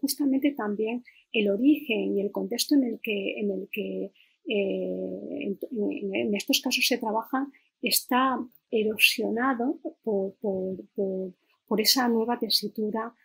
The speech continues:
de, eh, eh, de la afición y de la profesión en Internet, donde la cultura amateur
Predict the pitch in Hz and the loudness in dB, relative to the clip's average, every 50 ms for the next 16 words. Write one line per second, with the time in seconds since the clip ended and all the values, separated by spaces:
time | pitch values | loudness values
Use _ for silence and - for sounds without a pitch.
0 | _ _ - - 214 180 214 208 202 202 208 214 214 214 - - 208 202 190 185 | _ _ -6 -6 -2 0 2 2 2 2 2 2 2 0 0 0 -2 -2 -2 -4
1 | 185 180 180 180 190 254 262 285 - - - - 226 202 190 190 196 - 214 180 | -4 -6 -8 -10 -10 -12 -10 -6 -6 -6 -4 -4 -4 -4 -2 -2 -2 -2 -2 0
2 | 202 202 208 - - 240 196 - - 233 214 214 214 185 196 185 185 185 185 - | 2 2 0 0 -2 -6 -8 -4 -2 -2 0 0 0 -2 -2 -4 -4 -6 -8 -8
3 | 202 202 - - 208 - - - 233 202 202 202 214 - 208 196 185 185 180 - | -12 -14 -12 -6 0 0 2 2 2 0 -2 -2 -2 -2 -4 -4 -4 -6 -8 -10
4 | 196 190 - 190 180 175 175 170 _ _ - 202 190 185 190 185 185 185 185 196 | -12 -14 -10 -10 -10 -10 -10 -14 _ _ -20 -18 -12 -8 -8 -6 -4 -4 -4 -6
5 | - - 196 180 - - 214 226 226 233 220 208 208 - - 208 208 214 | -6 -8 -14 -12 -8 -8 -6 -4 -4 -2 -2 -4 -4 -4 -2 -2 -2 -2